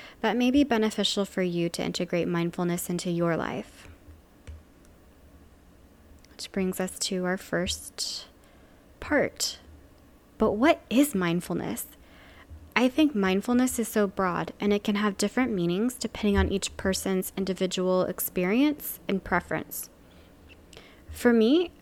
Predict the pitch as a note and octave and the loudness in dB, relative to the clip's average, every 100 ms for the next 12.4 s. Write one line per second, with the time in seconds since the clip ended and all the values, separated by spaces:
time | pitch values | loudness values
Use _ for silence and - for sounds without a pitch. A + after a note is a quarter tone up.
0 | - G#3 D4 D4+ E4+ D4 F#3+ F#3+ G#3+ C4 | -2 2 2 4 8 8 6 2 2 4
1 | C#4+ D4 - G#3+ A3+ - G3 G#3+ - - | 4 2 0 0 2 2 2 2 -2 -2
2 | G#3+ A#3 C4+ C#4 C4+ - G3 - F#3+ - | 2 4 4 4 4 0 -4 -2 -4 -6
3 | - G#3 F#3+ G#3+ A3+ A#3 A3+ G3+ F#3 F#3 | -6 -6 2 4 4 0 0 2 2 0
4 | - G3+ G3 - G3+ F#3 G#3 F#3 F#3+ F#3+ | 0 -2 -4 0 -2 0 -2 -2 -2 -2
5 | F3+ - F3 - - G3+ - - - - | -2 -2 -2 -2 -4 -6 -12 -20 -20 -20
6 | - - - - - - - - - - | -20 -20 -20 -20 -20 -20 -20 -20 -20 -2
7 | A3 G#3 C#4+ D4 A3+ - G#3 A#3 B3 C#4+ | 4 6 8 8 4 2 4 4 6 6
8 | D4 C#4+ A3+ A3 F#3 G3 A3+ A3 - F3+ | 6 4 2 2 2 2 4 2 2 0
9 | A3 D4+ - - - - A#3 - G#3 G#3 | 0 -4 -10 -20 -10 -2 0 0 -4 0
10 | A#3 A#3 - G3 F#3+ G#3 - G#3 - G#3 | 0 0 2 2 2 -2 -8 -8 0 2
11 | G3+ F#3+ G3 - G3 F#3 F#3 F3 E3 E3 | 2 0 -2 0 2 2 0 0 0 -2
12 | D#3+ D3+ - | -4 -6 -8